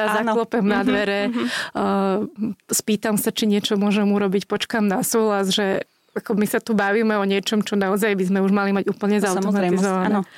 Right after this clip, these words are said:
Speaker 1: Mhm.
Speaker 2: Ale zoberte si to, prichádzate úplne bežne, teraz odhľadnúť od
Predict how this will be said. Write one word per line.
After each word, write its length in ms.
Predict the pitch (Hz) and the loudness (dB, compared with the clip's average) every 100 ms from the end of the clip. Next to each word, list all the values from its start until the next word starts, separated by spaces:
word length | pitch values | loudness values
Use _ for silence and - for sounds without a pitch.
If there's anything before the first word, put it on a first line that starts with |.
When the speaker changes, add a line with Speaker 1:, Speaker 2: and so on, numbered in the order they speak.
| - | -8
Speaker 1:
Mhm. 220 | 214 214 | -2 -2
Speaker 2:
Ale 200 | 233 208 220 | -2 0 0
zoberte 400 | 220 214 220 220 | 2 0 -2 -4
si 160 | - | -4
to, 160 | 220 196 | -2 -2
prichádzate 720 | 214 202 214 214 - 202 196 | -2 -2 -2 -2 -2 0 0
úplne 400 | - 214 233 214 | -2 -2 0 2
bežne, 320 | 196 196 202 | 2 2 0
teraz 240 | 196 190 185 - _ - | 0 0 0 -4 _ -2
odhľadnúť 320 | 196 214 196 | 0 2 2
od 140 | 180 | -2